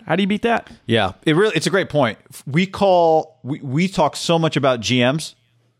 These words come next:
Speaker 2: Hold them to such a high standard, talk about how hard their job is. But success is one out of three hit. If you're hiring at a company, one out of three of your employees being good employees is not a good rate.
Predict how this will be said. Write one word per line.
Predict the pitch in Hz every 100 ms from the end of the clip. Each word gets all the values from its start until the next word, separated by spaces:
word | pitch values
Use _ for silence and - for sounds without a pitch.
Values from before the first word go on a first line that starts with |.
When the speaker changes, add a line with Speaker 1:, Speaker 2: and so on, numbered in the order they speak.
| _ -
Speaker 2:
Hold | 160
them | 143 147
to |
such | 139 127
a | 113
high | 131
standard, | 131 131 127 143
talk | 139
about | 120
how | 113 123
hard | 127 107
their | 120 131
job | 139 139
is. | 156 - - _ _ _ _ _
But | 151 143
success | - 143 - 156 -
is | - 104
one | 120 135
out | 123
of |
three | - 120 147 170 - _
hit. | - 175 - _ _ _ _ -
If | 127
you're | 202
hiring | - 139 147 147
at | 123
a |
company, | - 143 135 107
one | 107 143
out | 143 120
of |
three | - 135
of | 131
your | 110
employees | 101 123 123 92
being | 120 104
good | 95 127
employees | 110 92 113 113 113 101
is | 98 101
not | 107 117 127 131
a |
good | 104 98
rate. | 101 95